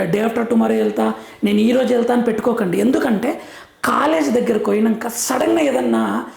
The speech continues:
అన్‌ఎక్స్‌పెక్టెడ్‌గా "ఈ సర్టిఫికెట్ తీసుకురండి" అని చెప్పాడు అనుకోండి, మీకు మినిమం వన్ డే టైమ్ పట్టిన్-, పట్-, పట్టాల్సిన సిచ్యువేషన్ వచ్చిందనుకోండి, చాలా ప్రెషర్ అవుతుంది. ఓకే, అక్కడ కూర్చున్న వాళ్ళు అస్సలు రిస్క్ చేయరు. రూల్స్ ప్రకారమే, రూల్సే మాట్లాడతారు.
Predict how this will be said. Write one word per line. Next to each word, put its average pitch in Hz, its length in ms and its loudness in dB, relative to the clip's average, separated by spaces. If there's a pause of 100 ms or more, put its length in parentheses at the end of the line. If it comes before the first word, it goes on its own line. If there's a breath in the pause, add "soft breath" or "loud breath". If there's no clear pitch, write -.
(180 loud breath)
అన్‌ఎక్స్‌పెక్టెడ్‌గా 294 640 -2
"ఈ 285 160 4
సర్టిఫికెట్ 277 420 0
తీసుకురండి" 269 460 0
అని 247 120 4
చెప్పాడు 233 260 0
అనుకోండి, 180 460 0 (360 loud breath)
మీకు 269 200 2
మినిమం 269 380 4
వన్ 247 200 2
డే 262 80 2
టైమ్ 247 340 0
పట్టిన్-, 226 460 2
పట్-, - 240 -2 (100)
పట్టాల్సిన 240 500 0
సిచ్యువేషన్ 233 480 -2
వచ్చిందనుకోండి, 160 720 -2 (540 loud breath)
చాలా 240 240 0
ప్రెషర్ 190 340 0
అవుతుంది. 127 340 -6 (380 loud breath)
ఓకే, 208 200 0
అక్కడ 226 280 0
కూర్చున్న 254 380 -2
వాళ్ళు 254 140 0
అస్సలు 247 720 0
రిస్క్ 214 380 -2
చేయరు. 233 260 0 (280 loud breath)
రూల్స్ 226 420 0
ప్రకారమే, 247 480 0
రూల్సే 311 320 2
మాట్లాడతారు. 180 560 -2